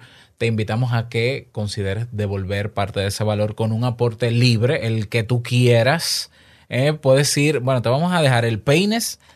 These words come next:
el perfil de Peines de Carlos y el mío. Tú vas a cualquiera y si quieres hacer la donación, eh, del monto que tú quieras, ya sea en criptomonedas o en dinero,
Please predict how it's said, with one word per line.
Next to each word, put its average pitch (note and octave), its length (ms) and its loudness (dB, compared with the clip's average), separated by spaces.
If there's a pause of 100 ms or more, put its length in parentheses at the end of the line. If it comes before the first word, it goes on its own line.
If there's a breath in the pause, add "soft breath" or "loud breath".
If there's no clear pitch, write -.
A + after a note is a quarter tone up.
(140 soft breath)
el B2 360 -2
perfil D3+ 280 0
de A#3+ 100 4
Peines G#3+ 280 2
de E3+ 140 4
Carlos C#4 580 0
y C#3+ 140 4
el A#2 120 4
mío. A2+ 480 2 (320 loud breath)
Tú F3 120 2
vas G3+ 180 4
a F3+ 60 -10
cualquiera A2 680 2
y A2+ 140 -2
si C3 140 -4
quieres E3+ 260 0
hacer E3 220 -2
la D#3 80 2
donación, B2+ 600 0 (400 loud breath)
eh, A2 540 -8 (160)
del C#3 260 -2
monto F3 300 -2
que F3 80 0
tú C#3+ 100 -2
quieras, A2+ 300 0
ya C3+ 160 2
sea C#3+ 240 0
en C3+ 100 -2
criptomonedas A2 880 -2
o A2 140 0
en A2 180 0
dinero, G3+ 500 -2